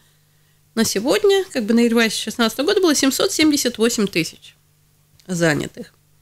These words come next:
А в декабре было семьсот восемьдесят пять, то есть меньше, минус,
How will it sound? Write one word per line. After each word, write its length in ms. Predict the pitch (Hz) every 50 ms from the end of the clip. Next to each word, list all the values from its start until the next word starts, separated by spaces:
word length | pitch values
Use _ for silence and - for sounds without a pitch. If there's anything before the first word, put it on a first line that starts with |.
| _ _ - - _ _ _ _ _ _
А 280 | - 185 196 196 202 202
в 80 | 214 214
декабре 440 | 240 262 - 320 311 381 415 440
было 220 | 381 311 339 359 349
семьсот 400 | - - 240 240 - 311 311 -
восемьдесят 440 | 247 240 240 - 220 208 - - -
пять, 280 | - 139 107 - -
то 100 | _ 175
есть 300 | 165 170 - - - - _ _ _ _ _ _
меньше, 480 | - 196 240 285 320 370 359 - - 403 466 - _ _ _ _ _ - -
минус, 360 | 233 285 339 381 392 -